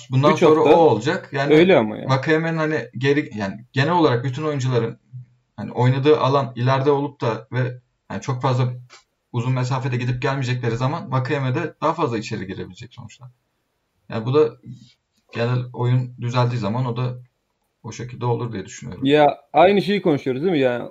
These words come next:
Speaker 2: on numara bir
Speaker 1: Tabii,
Speaker 2: ofansif
Speaker 1: tabii.
Speaker 2: yönlendirecek
Speaker 1: Aynen.
Speaker 2: oyuncumuz olmadığı için biz bu bekleri oyuna sokamıyorduk. Ee, soktuğumuzda da, e, içeride bir hareketsizlik oluşuyordu. O yüzden bu Bakasetas transferi bence en önemli şey bu yani. Hani şut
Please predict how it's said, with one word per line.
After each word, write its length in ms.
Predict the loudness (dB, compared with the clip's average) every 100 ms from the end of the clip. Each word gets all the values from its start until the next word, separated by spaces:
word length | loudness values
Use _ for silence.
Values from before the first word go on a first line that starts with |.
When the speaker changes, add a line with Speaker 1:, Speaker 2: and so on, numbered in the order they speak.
| -4
Speaker 2:
on 300 | 2 2 4
numara 400 | 4 4 2 0
bir 240 | 0 0 -4 _ _ _ _ _
Speaker 1:
Tabii, 120 | 0
Speaker 2:
ofansif 300 | 4 4 4
Speaker 1:
tabii. 120 | 4
Speaker 2:
yönlendirecek 480 | 4 4 4 2 2
Speaker 1:
Aynen. 120 | 4
Speaker 2:
oyuncumuz 320 | 4 4 4 4
olmadığı 280 | 4 4
için 320 | 4 2 -2 0
biz 120 | 2
bu 120 | 4
bekleri 380 | 4 4 4 4
oyuna 260 | 4 4
sokamıyorduk. 540 | 2 2 2 2 -2 -6 _ _ -20 -20 -20 _ _ _
Ee, 340 | 0 0 -2 -6 -12
soktuğumuzda 720 | 0 0 2 2 4 4 4
da, 220 | 4 0 -2 _ -20
e, 300 | -16 -14 -10 -10
içeride 400 | 2 4 6 6
bir 80 |
hareketsizlik 540 | 6 4 0 -4 -8 -6
oluşuyordu. 420 | -6 -6 -8 -10 -14 _ _ _ _ _ _ _ _ _
O 120 | 0
yüzden 440 | 2 4 4 2 0
bu 120 | 0
Bakasetas 400 | 0 -2 2 2
transferi 440 | 4 0 4 2
bence 220 | 4 0 2
en 180 | 2
önemli 300 | 4 4 2
şey 240 | 2 0 2
bu 60 |
yani. 160 | 2 2
Hani 180 | -2 -4
şut 400 | -2 -2 -2